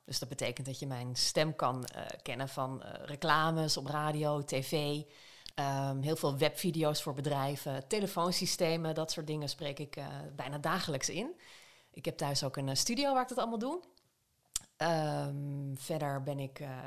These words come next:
binnenkort te zien in De Alleskunner. En... Misschien hebben mensen mij gezien in Special Forces vips. Een heel heftig programma wat een, eh, bijzondere ervaring was. <laughs>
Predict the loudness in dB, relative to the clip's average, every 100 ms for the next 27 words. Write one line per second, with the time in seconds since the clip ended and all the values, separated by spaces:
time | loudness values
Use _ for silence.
0 | -6 -4 -2 -2 0 0 0 0 4 4
1 | 4 2 2 4 2 2 -2 -4 -4 -12
2 | -20 -20 _ -4 -2 0 0 2 2 0
3 | 0 0 0 0 -2 -4 -2 -2 -4 -4
4 | -2 -4 -4 -2 2 0 0 0 2 2
5 | 0 -6 -4 -4 -2 -2 -2 -4 -8 -8
6 | -6 -6 -4 0 2 4 4 6 4 4
7 | 2 2 0 0 2